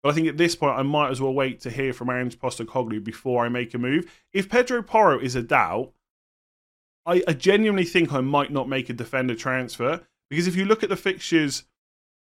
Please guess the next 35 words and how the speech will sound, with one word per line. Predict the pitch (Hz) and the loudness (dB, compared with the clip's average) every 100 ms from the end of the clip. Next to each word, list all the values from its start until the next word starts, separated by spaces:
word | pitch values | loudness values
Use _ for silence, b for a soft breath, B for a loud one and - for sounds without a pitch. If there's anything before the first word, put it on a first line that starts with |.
| _ _ _ - | _ _ _ -8
for | 147 | -2
this | 147 - | 0 0
week, | 143 104 110 - _ _ _ - | -2 -2 -4 -14 _ _ _ -4
the | 143 | 2
one | 180 233 | 6 6
that | 226 | 4
people | 175 202 180 | 0 0 0
are | |
gonna | 175 | 0
be | 165 | 0
looking | 170 180 151 | 0 0 -6
at | 101 | -6
is | - | -6
Chelsea. | 180 185 170 - 101 | 0 0 0 -6 -6
Away | 151 175 208 214 | -4 0 0 0
to | 196 208 | 2 2
Everton, | 233 220 180 | 2 0 0
though. | 131 | 0
Everton | 120 208 226 214 190 | 0 -2 -2 -6 -2
are | |
not | 180 190 - | 0 -2 -2
bad | 175 214 214 | 0 0 -2
this | 160 - | -6 -4
season. | 135 113 113 | -4 -4 -2
Their | 127 143 165 | -2 -2 -2
underlying | 180 196 190 190 | -2 0 -2 -2
numbers | 180 175 170 160 - b _ | -2 0 2 0 -4 b _
for | 143 | -6
expected | 123 - - 165 | -4 -2 -2 -2
goals, | 160 156 139 | 0 0 -2
expected | 123 160 - 135 | -6 -6 -6 -6
goals | 143 139 127 | -2 -4 -6
conceded | 127 143 135 117 | -8 -4 -4 -4
are | |
decent. | 113 143 143 - 143 | -4 -2 -2 0 -2